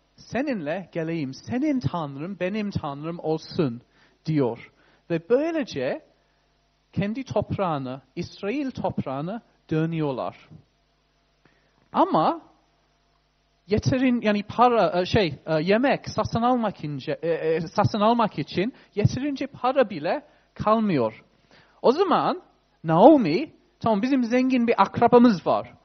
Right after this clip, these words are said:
Ona gidip ondan isteyelim." diyor. Gelin Ruth ise, "Yok, ben tarlalara gideyim, arta kalanlar biraz toparlamaya, ça-, toplamaya çalışayım ve böylece en azından biraz yemek sağlarım bize."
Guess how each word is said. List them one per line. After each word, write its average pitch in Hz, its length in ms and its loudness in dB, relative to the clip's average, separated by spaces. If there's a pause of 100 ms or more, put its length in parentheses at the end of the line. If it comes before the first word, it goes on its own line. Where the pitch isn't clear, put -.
(140)
Ona 294 220 2
gidip 202 360 -4
ondan 220 360 -2
isteyelim." 202 600 0
diyor. 127 300 -2 (400)
Gelin 269 500 4
Ruth 269 420 0 (160)
ise, 208 640 -2 (420)
"Yok, 220 320 2
ben 247 160 0
tarlalara 254 600 2
gideyim, 233 560 -2 (460)
arta 214 300 0
kalanlar 233 720 -2 (100)
biraz 220 260 -4
toparlamaya, 214 800 0 (220)
ça-, - 200 -6
toplamaya 202 480 2
çalışayım 220 720 -2
ve 247 120 -6
böylece 285 400 -6
en 208 200 -8
azından 196 540 -4 (360)
biraz 202 480 -2 (180)
yemek 175 380 -4 (280)
sağlarım 143 720 -2 (320)
bize." 120 320 -6